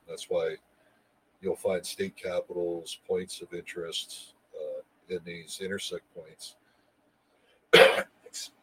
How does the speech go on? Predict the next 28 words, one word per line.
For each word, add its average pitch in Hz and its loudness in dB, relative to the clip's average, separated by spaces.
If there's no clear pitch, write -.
excuse - -8
me. 85 -12
As - -6
far 110 6
as 98 2
anything, 92 -4
uh, 80 -2
I 107 2
don't 107 6
know 110 6
of 92 0
anything 92 -4
supernatural 98 -4
personally 113 -6
about 107 2
it, 113 0
but, 87 0
um, 85 0
they 92 4
are 95 6
detectable. 104 -4
Uh, 117 -4
we 90 -8
do 104 -6
detect 95 -4
them 87 -6
subconsciously. 107 -4
Um, 87 -2